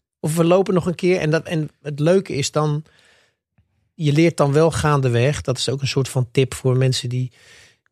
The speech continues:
misschien dingetjes gaan opnemen nu. Dus wel leuk om even te vertellen. Het is op het moment dat je, als je zegt van, "Goh, ehm, hoe lang doe je dit werk al?" En dan kan je zeggen van, "Nou, ik doe dat al," eh,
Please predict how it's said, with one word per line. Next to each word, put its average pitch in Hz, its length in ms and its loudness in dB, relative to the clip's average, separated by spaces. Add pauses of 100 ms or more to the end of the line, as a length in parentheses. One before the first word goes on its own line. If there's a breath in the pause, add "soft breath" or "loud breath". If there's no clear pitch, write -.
(180)
misschien 127 400 -2
dingetjes 127 440 -2
gaan 117 180 -6
opnemen 127 500 2
nu. 127 120 4
Dus 131 280 -2 (160)
wel 127 180 2
leuk 127 260 2
om 123 140 -2
even 120 180 -2
te - 100 -12
vertellen. 131 360 0
Het 131 100 0
is - 100 -2
op 131 60 -2
het 139 80 0
moment 139 180 0
dat 139 180 -2
je, 135 220 0 (960 soft breath)
als 143 100 -6
je 135 60 -2
zegt 127 260 0
van, 139 140 0
"Goh, 143 440 -2
ehm, 135 380 0 (320)
hoe 156 100 2
lang 147 200 4
doe 156 100 2
je 180 60 2
dit 156 160 0
werk 127 280 0
al?" 135 240 -6 (260)
En - 120 -20
dan 135 120 -4
kan 131 120 -2
je 127 80 2
zeggen 123 220 -4
van, 123 100 -6
"Nou, 117 140 -4
ik 123 120 -6
doe 131 120 0
dat 123 180 -2
al," 123 260 0
eh, 120 100 -2